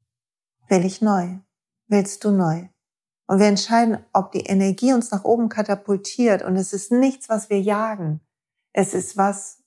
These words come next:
wofür wir stehen bleiben. Und das ist die Essenz, die ich hatte durch diese Woche. Die Magie kommt, wenn ich stehen bleibe, nicht wenn ich jage. Die Magie kommt, wenn wir aufhören zu rennen.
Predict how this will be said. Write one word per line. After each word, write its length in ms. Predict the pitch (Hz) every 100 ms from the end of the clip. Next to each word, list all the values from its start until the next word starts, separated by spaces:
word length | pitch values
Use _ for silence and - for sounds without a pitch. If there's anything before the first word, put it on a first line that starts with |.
| -
wofür 320 | 175 - 185
wir 100 | 165
stehen 360 | - 220 208
bleiben. 440 | 175 - 175 180 175 _ _ _ -
Und 120 | 269
das 160 | 403
ist 100 | 427
die 100 | 311
Essenz, 600 | 247 247 - 330 311 - - - 349 453 427 330
die 140 | 285 262
ich 180 | 262 269
hatte 340 | 285 311 240
durch 280 | 233 247 240
diese 300 | 247 240 233
Woche. 440 | 247 247 202 196 _ _ _ _ _ _ _ _ -
Die 80 |
Magie 440 | 233 226 214 277 294
kommt, 320 | - 294 262
wenn 120 | 226
ich 140 | 220 -
stehen 300 | - 330 285
bleibe, 260 | 202 208
nicht 240 | 226 254 247
wenn 140 | 226
ich 160 | 214 240
jage. 340 | 240 233 220
Die 100 | 202
Magie 440 | 208 220 247 294
kommt, 580 | - 294 285 285 277 - _ _ _ _ _ _ _ _ _ _ _ _ _ _ _ _
wenn 180 | - 233
wir 200 | 220 -
aufhören 460 | 220 254 - 294 269
zu 160 | -
rennen. 560 | 240 220 214 185 180 180